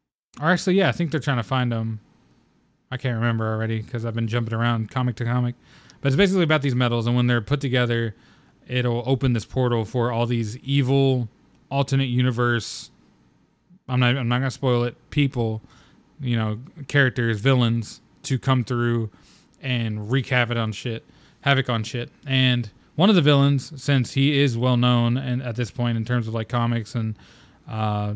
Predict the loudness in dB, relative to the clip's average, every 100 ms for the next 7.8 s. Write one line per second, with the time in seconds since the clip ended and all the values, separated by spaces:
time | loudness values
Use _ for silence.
0 | -8 -2 0 0 2 4 4 2 -4 0
1 | 4 6 6 4 2 2 0 -4 -10 -10
2 | -8 -6 -4 -2 0 0 -2 -2 -2 -2
3 | -2 -4 -10 -20 _ -2 2 4 4 4
4 | 2 0 -2 0 0 0 2 2 0 -2
5 | -2 0 0 -2 -4 -2 2 2 2 0
6 | -2 -2 -2 0 -2 -2 -4 -6 -6 -8
7 | -8 -4 -4 -2 -2 -2 -4 -6